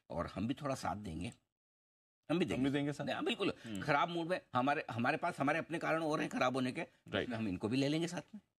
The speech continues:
Speaker 2: तो हम भी
Speaker 1: हाँ, है।
Speaker 2: <laughs> ठीक है, थोड़ा समझाइए, क्योंकि,
Speaker 1: हाँ।
Speaker 2: अ, हम दो दिन से तो खैर बजट के बाद हमारे फ्रंटलाइन इंडेक्स थोड़े सुस्त दिख ही रहे हैं, कल भी नरमी थी। एफ़आईज़ की किस तरह से बिकवाली आ रही है?
Speaker 1: वही बोल रहा हूँ ना, इनके, हमारे पास तो अपने कारण भी है गिरने के और एफ़आईज़ की भी। कल देखिए बजट के दिन बेचा है,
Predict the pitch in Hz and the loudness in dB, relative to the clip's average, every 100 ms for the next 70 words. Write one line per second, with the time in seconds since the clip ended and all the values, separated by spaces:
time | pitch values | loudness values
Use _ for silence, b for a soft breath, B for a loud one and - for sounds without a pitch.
0 | _ _ _ _ _ _ - - 107 104 | _ _ _ _ _ _ -10 -4 2 2
1 | 110 - - 98 101 95 117 - B B | 2 0 2 2 2 2 0 -2 B B
2 | - 151 165 147 139 143 196 B B - | 2 2 4 2 4 4 2 B B -4
3 | - 143 180 165 120 104 - 87 60 - | 0 4 6 6 6 4 4 4 4 0
4 | - 120 123 120 127 160 165 165 165 139 | 2 2 4 4 6 4 2 2 2 2
5 | 117 123 101 131 135 120 110 123 - - | 2 2 2 2 2 4 4 4 2 2
6 | 120 120 151 135 123 127 - 123 - 123 | 2 4 4 4 2 0 -2 -2 -2 -2
7 | - 107 127 104 104 104 120 101 85 110 | 0 0 0 0 0 0 2 0 0 -2
8 | - - B B B B - - 170 214 | -2 -6 B B B B -6 -2 0 0
9 | - 294 247 - 302 320 247 208 175 165 | 0 -4 -4 -4 -6 -4 -2 -2 0 -2
10 | 151 110 143 196 110 - 110 117 214 131 | 0 -2 -2 2 4 4 2 0 2 2
11 | - 110 113 139 - 87 101 110 127 151 | 2 2 4 2 2 2 2 4 2 2
12 | 117 143 131 143 147 160 147 135 143 147 | 2 4 6 6 6 4 6 4 4 2
13 | 120 95 117 - 127 131 151 143 143 120 | 2 2 0 0 -2 0 2 2 4 4
14 | 127 117 151 151 147 160 | 2 2 4 4 4 0